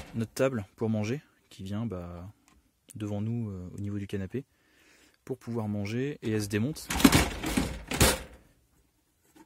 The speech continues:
Une petite table toute simple, hein, euh, même système que pour un bureau. Donc les rangements là-dessous, voilà.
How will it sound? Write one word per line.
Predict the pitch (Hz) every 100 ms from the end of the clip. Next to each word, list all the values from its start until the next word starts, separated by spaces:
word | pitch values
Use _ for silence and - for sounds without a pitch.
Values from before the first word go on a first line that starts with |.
| - -
Une | 135
petite | - 117 -
table | - 135 120 110
toute | 113 -
simple, | 170 -
hein, | 139 123
euh, | 98 95
même | 104 110
système | 110 -
que | 123
pour | 107 104
un | 101
bureau. | 101 101 151 _ -
Donc | 110 -
les |
rangements | 135 123 113 117
là-dessous, | 92 - - 123 120
voilà. | 98